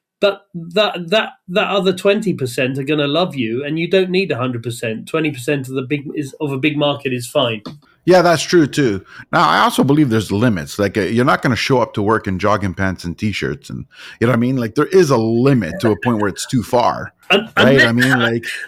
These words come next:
Speaker 1: unless you're, unless you're, um, in A I cyber, um, so, I mean, some of the I T people you see who are, you know, they're, they're left in the cellar for good <laughs> reasons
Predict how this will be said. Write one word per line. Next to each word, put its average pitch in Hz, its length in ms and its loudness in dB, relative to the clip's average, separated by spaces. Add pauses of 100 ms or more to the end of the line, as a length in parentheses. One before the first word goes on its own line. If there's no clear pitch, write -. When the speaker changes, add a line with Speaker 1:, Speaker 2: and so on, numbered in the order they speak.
Speaker 1:
unless 254 360 2
you're, 254 340 6
unless 226 420 2
you're, 220 460 4
um, 165 500 0 (120)
in 175 320 2 (120)
A 170 400 2
I 151 540 0 (220)
cyber, 143 640 0 (320)
um, 143 260 0
so, 143 160 -8 (100)
I 151 120 2
mean, 165 160 -2
some 214 240 0
of 196 80 -2
the 180 140 0
I 165 160 0
T 165 460 -2 (300)
people 135 460 -4 (380)
you 143 100 -8
see 135 340 -2
who 143 180 -4
are, 139 180 -2
you 151 120 -6
know, 117 280 -6
they're, 147 280 -4
they're 147 200 0
left 175 280 -2
in 147 140 -2
the 135 80 -6
cellar 143 400 -2
for - 140 -12
good 131 180 -8
<laughs> 131 140 -8
reasons 143 500 -6